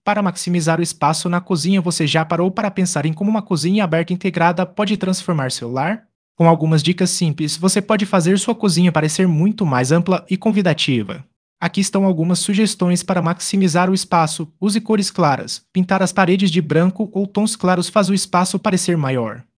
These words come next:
Iluminação adequada. Luz natural é sua melhor amiga. Mantenha as janelas limpas e use cortinas leves. Móveis multifuncionais.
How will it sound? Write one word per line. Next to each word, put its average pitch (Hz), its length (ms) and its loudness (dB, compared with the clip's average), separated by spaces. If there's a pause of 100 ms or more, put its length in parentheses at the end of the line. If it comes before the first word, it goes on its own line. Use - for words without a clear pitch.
(240)
Iluminação 220 520 4
adequada. 143 680 2 (100)
Luz 180 220 2
natural 175 500 4
é 165 60 2
sua 190 200 2
melhor 160 320 4
amiga. 127 560 2 (320)
Mantenha 190 360 6
as 151 100 4
janelas 160 480 2
limpas 156 420 2
e 180 120 4
use 165 240 2
cortinas 165 580 2
leves. 113 560 -2 (320)
Móveis 180 320 2
multifuncionais. 160 920 -2